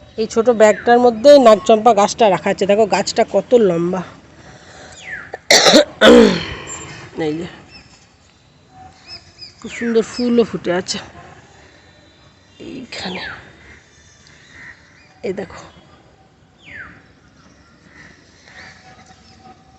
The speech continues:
আর বেশি নামালে না গাছটাই পুরো ভেঙে যাবে, তো এই গাছটাকেও নিলাম ওদিকে।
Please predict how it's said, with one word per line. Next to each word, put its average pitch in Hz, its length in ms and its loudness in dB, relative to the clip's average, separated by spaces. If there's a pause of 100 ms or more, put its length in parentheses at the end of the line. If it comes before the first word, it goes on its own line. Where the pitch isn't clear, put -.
(1300)
আর 208 220 0
বেশি 226 400 0 (340)
নামালে 220 420 6
না 339 180 6 (1040)
গাছটাই 214 360 2
পুরো 247 180 4
ভেঙে 190 380 2
যাবে, 165 240 -2 (1120)
তো - 60 -10 (180)
এই 226 100 4
গাছটাকেও 220 680 0
নিলাম 202 440 4 (2000)
ওদিকে। 214 320 -8